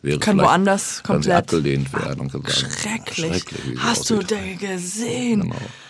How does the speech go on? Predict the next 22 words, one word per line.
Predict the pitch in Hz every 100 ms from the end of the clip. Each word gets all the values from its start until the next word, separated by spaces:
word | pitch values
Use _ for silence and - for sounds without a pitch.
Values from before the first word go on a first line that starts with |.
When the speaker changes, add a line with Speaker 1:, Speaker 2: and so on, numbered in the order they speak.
| - -
Speaker 2:
Mit | 214
ihren | 202 190
prallen | - 214 208
Lippen, | 202 202 208
das | 190 190
ist | 214 208 -
ja | 196
furchtbar. | - - 330 339 - 208 214 - -
<laughs> | 269 269 240
Speaker 1:
Die |
prallen | - 71 76
Lippen, | 76 82 -
ja, | 65 87
ich | -
glaube, | - - - - - -
manch | 78 -
ein | 71 76
Stamm | - 87 87 85
mag | 80 -
das | - -
aber. | - - - - - - - -
Speaker 2:
Ja, | 180 196 196